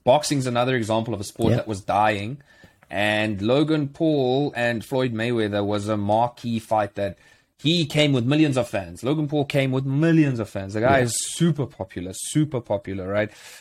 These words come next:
Speaker 1: And he not revived the sport by himself, but he's generated new interest in it. Um,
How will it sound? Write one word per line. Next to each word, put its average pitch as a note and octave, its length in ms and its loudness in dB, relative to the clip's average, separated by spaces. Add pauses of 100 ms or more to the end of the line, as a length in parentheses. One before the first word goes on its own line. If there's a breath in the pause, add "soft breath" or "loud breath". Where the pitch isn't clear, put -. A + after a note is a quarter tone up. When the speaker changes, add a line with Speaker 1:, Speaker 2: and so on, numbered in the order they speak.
(120)
Speaker 1:
And G#2+ 360 0
he C#3+ 300 0 (460)
not C#4 320 -2
revived A2+ 440 0
the A#2 100 -2
sport A#2+ 320 -2
by G#2+ 100 2
himself, B2 400 0
but A2+ 120 -4
he's C#3 240 -2
generated D3+ 680 0
new A#2 220 -2
interest C3 440 -6
in F#2+ 80 -10
it. C#2 180 -16 (120)
Um, G2+ 340 -6